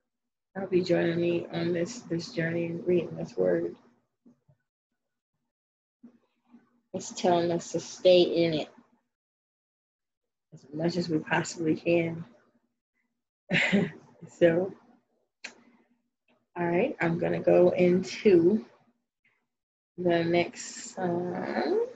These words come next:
and the next song is coming from Mister Douglas Miller, and the song is called My Soul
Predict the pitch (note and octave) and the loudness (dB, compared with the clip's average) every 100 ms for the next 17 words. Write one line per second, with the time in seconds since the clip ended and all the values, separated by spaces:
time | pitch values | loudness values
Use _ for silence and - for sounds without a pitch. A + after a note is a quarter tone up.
0 | - F#3+ F3+ E3+ E3+ E3 E3+ D#3 - - | -4 0 2 0 0 -2 -2 -8 -10 -6
1 | E3 E3 E3 - E3 E3+ - E3 E3 F3 | -2 -2 -4 -4 -4 -2 -2 0 -2 -4
2 | D#3+ E3 F3 - _ _ _ - B3 A#3 | -4 -4 -6 -14 _ _ _ -8 2 6
3 | F#3 - - E3+ D#3+ D#3+ E3 E3 D#3+ D#3+ | 6 2 4 4 4 2 2 4 4 6
4 | D#3+ D#3 D#3 D#3+ E3+ E3+ G3+ F#3+ A3+ F#4+ | 6 6 6 6 4 4 4 4 4 2
5 | - _ _ - - - _ _ E3 D#3+ | -2 _ _ -16 -16 -20 _ _ -6 -4
6 | E3+ D#3+ D#3+ - E3 D#3+ E3 E3+ E4 - | -4 -6 -12 -10 -10 -10 -12 -10 -12 -12
7 | _ _ E3 D#3+ - - - D4+ F#4 - | _ _ -6 -6 -6 -6 0 2 2 -4
8 | - _ _ _ _ _ _ _ _ _ | -20 _ _ _ _ _ _ _ _ _
9 | _ _ _ _ _ F3 F3+ F3+ F#3 G#3 | _ _ _ _ _ 0 4 6 6 6
10 | C4+ D4+ - - G#3+ D#3 E3 - - A#3 | 4 4 -4 2 4 4 2 -4 -8 -12